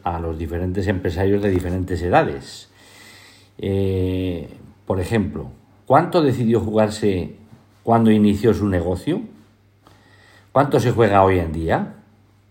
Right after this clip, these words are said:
Aquí le aconsejo que valore su empresa. ¿Cuánto se juega frente a un siniestro? ¿Con qué armas cuenta para protegerse de los riesgos empresariales cada día más abundantes y contundentes?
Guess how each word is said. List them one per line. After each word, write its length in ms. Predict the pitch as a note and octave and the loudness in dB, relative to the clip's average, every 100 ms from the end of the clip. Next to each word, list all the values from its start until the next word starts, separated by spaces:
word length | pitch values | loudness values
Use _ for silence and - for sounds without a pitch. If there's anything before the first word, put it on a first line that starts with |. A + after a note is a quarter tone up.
| _ _ _ _ _ _ _ | _ _ _ _ _ _ _
Aquí 280 | - D2 F#2 | -18 -12 -4
le 100 | F#2 | -2
aconsejo 480 | G2 G2 F2+ G2 B2+ | 0 0 0 -2 -2
que 80 | C3+ | -2
valore 340 | G#2 F2+ F2 | 0 0 -2
su 120 | D2+ | -4
empresa. 420 | E2+ D2+ D#3 - - _ _ _ _ _ - - - - | -8 -4 -4 -6 -18 _ _ _ _ _ -20 -20 -20 -4
¿Cuánto 280 | - D#3 D#3+ | 0 2 4
se 100 | D3 | 2
juega 300 | B2+ C3+ B2+ | 2 4 4
frente 320 | B2+ A#2+ A2 | 4 0 2
a 20 | |
un 100 | A2 | 2
siniestro? 760 | F#2 G2 F2+ F2 D#2+ A#2+ F#3+ - - _ _ _ _ _ _ _ _ _ - - | 2 -2 -2 -2 -4 -2 -4 -4 -14 _ _ _ _ _ _ _ _ _ -20 0
¿Con 200 | A#2 A2+ | 2 2
qué 120 | E3+ | 4
armas 340 | G3 E3+ C3+ B2+ | 2 2 0 2
cuenta 640 | D3 C3+ A2+ A#2 G2 - | 4 4 2 2 2 4
para 240 | A2+ G#2+ | 4 4
protegerse 560 | G#2+ G#2 G#2 G2 A2+ G#2+ | 2 0 0 0 0 2
de 100 | A2 | 4
los 140 | G2 | 4
riesgos 300 | F#2 A2 G#2+ | 2 2 2
empresariales 580 | - F#2 F#2 F#2+ G#2 G2+ | 0 -2 -2 0 0 0
cada 240 | - F#2+ F#2 | -2 -2 0
día 360 | A2+ G2 - - - - - | 2 2 0 -8 -20 -20 -10
más 240 | G#2 A2+ A2+ | 0 2 4
abundantes 760 | G2+ G2 G2+ G2+ F#2 G2 F2+ | 2 2 2 0 2 0 -2
y 100 | F#2 G2+ | -6 -4
contundentes? 1080 | F#2+ E2 F2 D#2+ E2 D#2+ D3 - - - | -4 -4 -6 -6 -6 -4 -4 -4 -12 -20